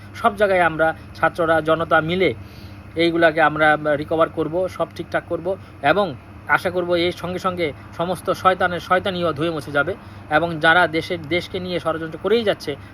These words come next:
তাদেরও, আহ, সব, আহ, মন, আহ, পরিষ্কার হয়ে যাবে। এবং আশা করি এই,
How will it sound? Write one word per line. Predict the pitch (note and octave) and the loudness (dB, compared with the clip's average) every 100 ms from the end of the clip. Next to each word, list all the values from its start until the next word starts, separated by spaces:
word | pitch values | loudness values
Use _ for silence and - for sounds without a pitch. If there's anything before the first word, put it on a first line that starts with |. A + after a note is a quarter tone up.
| - | 2
তাদেরও, | D#3 F3+ G3+ F3+ C#3+ - - | 4 6 4 4 0 -8 -6
আহ, | C#3+ | -2
সব, | F3+ E3 | 0 -2
আহ, | D3+ D3+ | -4 -4
মন, | D3+ D#3 E3+ D#3 | -2 -2 -2 -4
আহ, | D3 F#3+ | -4 -2
পরিষ্কার | F#3 - E3 | -2 0 -2
হয়ে | C#3+ C#3 | -2 -2
যাবে। | C3 A#2+ - - - - | -2 -4 -10 -20 -20 -8
এবং | D3+ D#3+ | -4 0
আশা | D#3+ F3+ | 0 0
করি | E3 F3 E3 D#3+ - - | -2 -2 -2 -4 -8 -4
এই, | E3 E3 D#3+ | 0 2 0